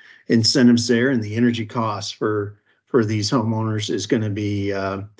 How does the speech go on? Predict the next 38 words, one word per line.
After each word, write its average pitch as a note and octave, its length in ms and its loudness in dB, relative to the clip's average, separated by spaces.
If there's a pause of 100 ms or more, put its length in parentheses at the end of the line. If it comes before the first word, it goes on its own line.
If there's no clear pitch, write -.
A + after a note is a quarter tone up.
(220)
much B2 260 2
less A2+ 480 -2
than, G#2+ 400 -2
than A2 280 -2
other, G2+ 600 -4
other, G2+ 500 -2
uh, G2+ 320 -8
surrounding, G#2 960 -2
uh, F#2+ 360 -10 (120)
homeowners G#2+ 680 -4 (540)
because G#2 380 2
of G#2 80 -2
the G#2 80 -4
program G#2+ 420 -2
associated G#2 600 2
with G2 120 -6
this. A2 320 -2
But, G2+ 300 -2 (460)
um, G2+ 680 -2 (120)
so - 180 6
there's, B2+ 260 6
you E3+ 80 2
know, B2+ 80 4
there's A#2 220 -2
always A#2 280 0
some C3 340 0
trade-off. A#2+ 600 -4
There B2+ 120 6
will C#3 200 6
be C#3 160 2
times C3+ 520 -4
when A2+ 220 -2
used B2 380 2
as A#2+ 140 0
a A#2 60 -4
virtual A#2+ 320 -2
power A#2 280 -4
plant, E3+ 360 -6